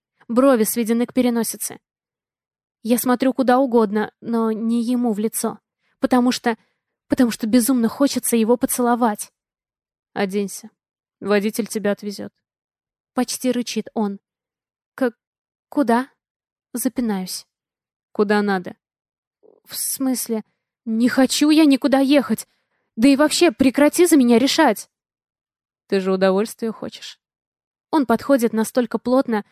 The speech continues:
что я ощущаю на лбу его горячее дыхание.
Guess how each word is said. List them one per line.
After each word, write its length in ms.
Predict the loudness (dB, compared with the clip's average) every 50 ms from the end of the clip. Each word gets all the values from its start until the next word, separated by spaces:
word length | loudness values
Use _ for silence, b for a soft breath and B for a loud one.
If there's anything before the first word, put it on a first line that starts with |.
| _ _ -16
что 200 | -8 -2 -2 0
я 200 | 0 0 0 -2
ощущаю 520 | -4 -6 -6 -6 -6 -2 -2 0 0 0
на 140 | 0 0 -2
лбу 160 | -2 -2 -2
его 240 | -2 0 0 -2 -2
горячее 440 | 0 0 -2 -2 -2 -4 -4 -6 -4
дыхание. 520 | -6 -6 -6 -6 -6 -6 -6 -8 -12